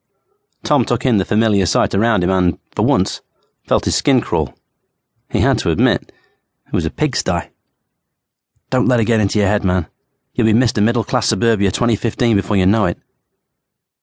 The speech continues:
He swung his legs out of bed, rubbing his head as a throbbing began to commence its beat in his temples. He needed some water, and badly. His skin felt bone dry.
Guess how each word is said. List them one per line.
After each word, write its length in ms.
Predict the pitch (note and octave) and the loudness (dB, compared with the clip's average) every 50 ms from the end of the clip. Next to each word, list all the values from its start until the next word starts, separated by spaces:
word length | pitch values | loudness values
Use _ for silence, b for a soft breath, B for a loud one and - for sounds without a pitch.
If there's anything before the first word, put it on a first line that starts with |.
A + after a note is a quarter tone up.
| _ _ _ _ _ _ _ _ _ _ _ | _ _ _ _ _ _ _ _ _ _ _
He 80 | - G#2 | -6 -6
swung 220 | - - C#3+ C3+ | -2 0 0 2
his 140 | B2+ G#2+ G#2 | 2 2 2
legs 260 | B2+ A#2+ G#2+ F#2 F#2 | 2 2 2 0 0
out 180 | G2+ F#2 - - | 0 -2 -2 -4
of 80 | E2 | -4
bed, 260 | E2 A2 G#2 F#2 D#2+ b b b b b b b b _ _ - | -2 0 0 0 0 b b b b b b b b _ _ -2
rubbing 240 | C3 C3+ B2 B2+ A#2 | 0 0 2 2 2
his 140 | G#2+ G2 - | 0 0 0
head 260 | B2+ C3+ A#2 F#2+ E2+ | 0 0 0 2 0
as 60 | F2+ | 0
a 40 | F#2+ | -2
throbbing 380 | - - C#3+ C3 G#2+ G#2+ F#2 | -2 0 -2 0 0 2 0
began 260 | E2+ F#2 F2 F#2 F2+ E2+ | 0 0 0 -2 -2 -4
to 80 | - | -4
commence 320 | - G2 G#2 G#2+ G#2 F#2 - | -4 -2 0 0 0 0 -2
its 100 | F#2+ F2+ | -4 -4
beat 300 | - - A#2 G#2 - - | -2 0 0 0 0 0
in 60 | F#2 | -2
his 100 | F2+ E2+ | -2 -2
temples. 540 | - - A2+ A2 G2 - E2+ E2+ - - _ _ _ _ _ _ _ _ _ _ _ _ _ | -2 -2 -2 -2 -2 -4 -6 -6 -8 -14 _ _ _ _ _ _ _ _ _ _ _ _ _
He 120 | - G#2 | -4 -2
needed 300 | G2+ A2+ B2+ C3 A#2 G2 | 0 2 2 2 0 0
some 180 | - - F#2+ F2+ | 0 0 2 2
water, 420 | G#2 B2 A#2+ - - - - - - _ _ | 2 2 0 -2 -4 -8 -10 -10 -14 _ _
and 140 | - F#2 D#2 | -4 -2 0
badly. 380 | F2+ G#2 G#2 D#2 E2 D#2+ C#2+ - _ _ _ _ _ _ _ _ _ _ _ _ _ _ _ | 0 0 0 0 -2 -4 -6 -8 _ _ _ _ _ _ _ _ _ _ _ _ _ _ _
His 160 | - G2+ - | -6 -4 -4
skin 320 | - - D3+ B2 G#2 F#2 | -2 -2 0 2 2 2
felt 240 | D#2+ - F#2+ F2+ - | 2 0 0 -2 0
bone 220 | - A#2 G#2+ G2 F2 | 0 0 2 2 2
dry. 400 | D#2+ G2 G2+ G2 F2 D#2+ - | 2 0 0 0 0 -2 -4